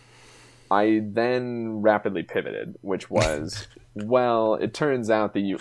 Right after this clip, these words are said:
Speaker 1: only, you know, by just basic logic, we probably only want the top six guys on any given M L B team.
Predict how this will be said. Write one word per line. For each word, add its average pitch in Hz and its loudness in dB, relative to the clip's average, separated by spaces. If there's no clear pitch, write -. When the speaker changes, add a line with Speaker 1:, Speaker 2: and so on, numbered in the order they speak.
Speaker 1:
only, 107 -2
you 101 -4
know, 85 -6
by 95 2
just 104 -4
basic 113 0
logic, 92 -2
we 95 -2
probably 95 -2
only 85 -6
want 80 -6
the - -4
top - -6
six - -8
guys 82 -4
on 80 -8
any 82 -10
given 71 -10
M 92 -6
L 78 -6
B 69 -10
team. - -18